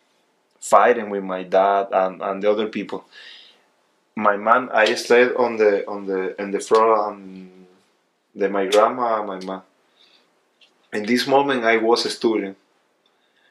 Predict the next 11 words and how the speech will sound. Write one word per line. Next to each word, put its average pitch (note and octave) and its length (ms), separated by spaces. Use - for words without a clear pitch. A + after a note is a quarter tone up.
So F#2+ 640
my G#2+ 240
mom A2 180
said, G2+ 360
"You A2+ 100
need C3 180
to C3+ 80
come C#3 400
back B2 220
with G#2+ 140
me, G#2 200